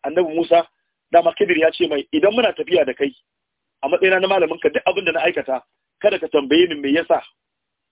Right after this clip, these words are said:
Idan mun gama abin gaba ɗaya muka kai inda za mu kai, zan ma bayanin dalilin da yasa na aikata." To daga cikin abin da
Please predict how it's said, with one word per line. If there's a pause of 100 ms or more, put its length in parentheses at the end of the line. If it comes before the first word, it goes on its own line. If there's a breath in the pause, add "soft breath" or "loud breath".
(840)
Idan
mun
gama
abin
gaba
ɗaya
muka
kai
inda
za
mu
kai,
zan
ma
bayanin
dalilin
da
yasa
na
aikata." (1300)
To
daga
cikin
abin
da